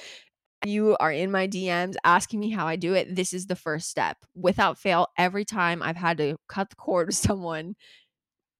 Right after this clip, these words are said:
delete the text history. You don't have his number anymore. You can't text him even if your life depended on it. Okay?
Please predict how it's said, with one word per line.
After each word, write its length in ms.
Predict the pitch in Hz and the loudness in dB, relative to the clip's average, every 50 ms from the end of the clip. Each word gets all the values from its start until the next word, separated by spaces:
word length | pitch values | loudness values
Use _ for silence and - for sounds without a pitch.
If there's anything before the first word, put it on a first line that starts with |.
| _ _ _ _ _ _ _ _ _ _ _ _ - | _ _ _ _ _ _ _ _ _ _ _ _ -8
delete 300 | - 196 175 180 170 165 | -4 -2 0 0 0 -2
the 80 | - 180 | -4 -6
text 320 | - 175 185 160 - - | -8 -8 -8 -8 -8 -8
history. 480 | - - - - - - 95 90 - 175 _ | -8 -8 -8 -8 -8 -8 -8 -8 -10 -10 _
You 140 | 175 170 170 | -2 0 0
don't 160 | 175 156 165 | 0 0 0
have 200 | 175 147 147 143 | 0 -2 -2 0
his 200 | 175 170 147 170 | -2 -4 -4 -4
number 280 | 147 135 135 139 135 104 | -6 -6 -4 -4 -4 -4
anymore. 440 | 87 85 87 120 127 123 92 - - - | -4 -6 -8 -8 -8 -6 -8 -8 -10 -10
You 200 | - 180 185 208 | -10 -8 -8 -8
can't 340 | - - - 277 226 - - - | -8 -10 -8 -8 -8 -8 -6 -4
text 400 | - 220 165 190 - - - - | -2 -2 -2 -2 -4 -8 -8 -6
him 180 | 226 214 220 - - - - - _ _ - | -6 -6 -6 -8 -12 -18 -20 -20 _ _ -8
even 340 | 196 220 226 185 196 202 180 | -6 -6 -4 -4 -4 -2 -2
if 180 | 196 214 - | -2 -2 -2
your 200 | 165 170 190 185 | -2 -2 -2 -2
life 540 | 165 143 147 131 175 175 185 202 214 - - - | -2 -4 -6 -2 2 4 4 4 2 0 -4 -4
depended 640 | 180 180 - - - - 214 214 185 180 175 160 - | -4 -4 -2 -2 -2 -2 -2 -2 -2 -4 -4 -4 -4
on 220 | 107 113 107 127 | -4 -6 -6 -8
it. 160 | - - - - _ _ _ _ _ _ _ _ _ _ _ _ - | -10 -12 -14 -16 _ _ _ _ _ _ _ _ _ _ _ _ -2
Okay? 320 | 170 170 - 254 247 | -2 0 0 0 0